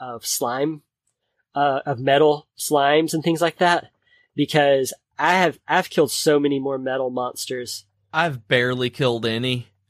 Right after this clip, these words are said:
Speaker 2: Like,
Speaker 1: Oh, really?
Speaker 2: I see them, they run away so much, b-, uh,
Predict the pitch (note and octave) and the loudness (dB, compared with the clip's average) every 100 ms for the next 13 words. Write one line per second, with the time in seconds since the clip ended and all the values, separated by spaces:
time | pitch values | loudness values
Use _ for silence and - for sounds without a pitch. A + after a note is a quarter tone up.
0 | - B2 D3 F#3+ A#3+ D4 C#3 C3+ D3 F3+ | -2 2 4 6 6 4 2 2 2 2
1 | G3+ F#3+ D3 D3+ C3+ C3+ G3+ F#3 A#2 B2+ | 2 0 0 0 2 2 4 2 2 0
2 | - F#3+ F3+ F3+ A3 - - - _ _ | 0 0 2 4 2 0 -6 -10 _ _
3 | D3+ C3+ D#3+ A#2 D3 B2+ A2+ | -18 -4 -2 2 4 4 2